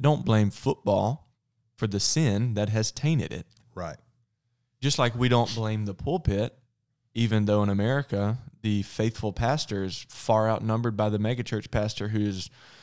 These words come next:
Speaker 1: letting his name shine. "Look at me." That's, that's, you know, it, it all
Speaker 2: That's right.
Speaker 1: reflects across the board. You got T Os in the pulpit now, and we don't,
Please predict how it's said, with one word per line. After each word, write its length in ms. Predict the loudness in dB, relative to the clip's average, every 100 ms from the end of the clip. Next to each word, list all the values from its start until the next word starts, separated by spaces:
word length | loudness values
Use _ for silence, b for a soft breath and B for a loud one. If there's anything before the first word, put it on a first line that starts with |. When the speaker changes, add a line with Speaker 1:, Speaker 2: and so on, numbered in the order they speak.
| B
Speaker 1:
letting 300 | -2 0 2
his 180 | 2 2
name 240 | 0 0 -2
shine. 360 | -6 -8 -14 -2
"Look 320 | 2 2 2
at 180 | 0 0
me." 280 | 0 2
That's, 260 | 2 0 -2 -4
that's, 300 | -4 -4 -8 B B B B
you 100 | -6
know, 140 | 0 2
it, 180 | 0 -2
it 160 | 0
all 200 | 2 2
Speaker 2:
That's 80 | 0
right. 80 | -4
Speaker 1:
reflects 340 | -2 -4 -4 -8
across 380 | -4 -4 -4
the 80 | -6
board. 420 | -8 -8 -6 -8
You 100 | -4
got 220 | 0 0 0
T 220 | 0 2
Os 160 | 0
in 80 | -2
the 40 | 0
pulpit 380 | 2 2 0
now, 320 | 0 -2 -2 -6
and 180 | -2 2
we 100 | 4
don't, 280 | 6 4